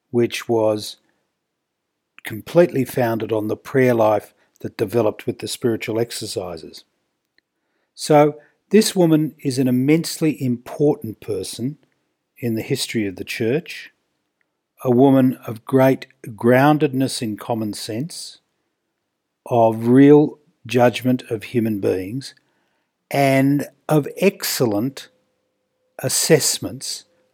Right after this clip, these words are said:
of what is worth doing and worth doing thoroughly. She's remarkable. And the gospel today really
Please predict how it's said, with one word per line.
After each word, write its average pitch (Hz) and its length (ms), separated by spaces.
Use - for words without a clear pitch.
of 113 160
what 135 460
is 127 180
worth 135 460
doing 113 480
and 113 220
worth 123 480
doing 120 360
thoroughly. 101 720
She's 139 320
remarkable. 131 580
And 139 500
the 156 100
gospel 123 680
today 98 720
really 131 720